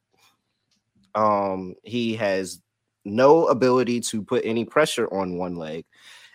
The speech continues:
And ultimately, he can't throw the ball ten yards downfield. There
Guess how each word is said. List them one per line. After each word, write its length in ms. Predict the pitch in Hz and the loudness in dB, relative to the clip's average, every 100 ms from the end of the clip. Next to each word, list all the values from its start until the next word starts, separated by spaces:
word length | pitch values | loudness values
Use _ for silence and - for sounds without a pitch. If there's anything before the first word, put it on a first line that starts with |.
| - | 2
And 320 | 156 160 156 151 | 6 8 6 6
ultimately, 560 | 151 160 151 147 147 | 4 4 2 2 2
he 80 | 143 | 0
can't 240 | - 139 - - | 0 -2 -2 0
throw 140 | 123 | 2
the 60 | 117 | 2
ball 220 | 110 107 | 2 0
ten 220 | - 107 | -2 -2
yards 280 | 104 101 95 | 0 -2 -2
downfield. 500 | 98 95 - 139 78 _ _ _ _ _ _ _ _ _ | -6 -6 -4 -4 -4 _ _ _ _ _ _ _ _ _
There 440 | 92 120 131 135 | -2 2 4 4